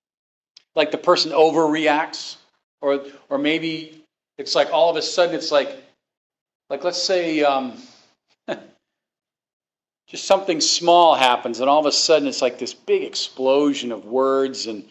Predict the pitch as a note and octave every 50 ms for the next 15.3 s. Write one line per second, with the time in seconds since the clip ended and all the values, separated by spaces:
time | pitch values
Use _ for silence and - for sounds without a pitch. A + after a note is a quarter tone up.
0 | _ _ _ _ _ - C#3+ D3 C#3+ C#3+ C#3+ C#3+ C3 C#3 C3+ C3 B2 - - -
1 | - _ _ _ - F#3+ G3 E3+ F#3+ G#3+ A#3 - G#3+ F3 D3 C3 A#2 A2 G2 -
2 | - _ _ _ _ _ - - - G3 G3 G3 G3 G3+ G3 F3+ E3 D3+ D3 C3
3 | A#2+ A#2 A#2 B2 C3+ C#3+ D3+ E3+ F#3 G3 F3+ D#3+ C#3+ C3 B2+ B2 B2 A#2+ A#2+ A#2+
4 | A#2+ C3 D3 D#3 D#3 - - - _ _ _ _ _ _ _ _ - _ _ _
5 | _ _ _ _ _ _ _ _ _ _ _ _ _ _ _ _ _ _ _ _
6 | _ _ _ _ _ _ _ _ _ _ _ _ _ _ _ _ _ _ _ _
7 | _ _ _ _ _ _ _ B2 A#2+ A#2 A#2 - _ _ - C#3+ A2+ A#2 A#2 A#2+
8 | A#2 A#2+ B2+ C3+ C#3 D3 D3+ - - D3 C3 G#2+ C3+ B2+ B2 A#2 A#2 A2+ G2+ -
9 | - - A2+ A#2 A#2 A2+ A2+ - G#2 G2 F#2+ _ _ _ _ _ _ _ _ _
10 | _ _ _ _ _ _ _ _ _ _ _ _ _ _ _ _ _ _ _ _
11 | _ _ _ _ _ _ _ _ _ _ _ _ - - - A#2+ B2 C3+ - -
12 | - _ _ _ - - - - - _ - - - - _ _ C#3 B2 A#2 A#2
13 | A2+ A2+ A2+ - C#3 C3+ C3 C3+ C3 C#3 C#3+ B2+ - - D3+ D3 C#3 - - -
14 | - C#3 C3+ C3+ - - - D3+ D3 D3 D#3 D3+ C#3+ C3 A#2+ A2+ - B2 A#2 A2+
15 | - - C3 A#2+ - -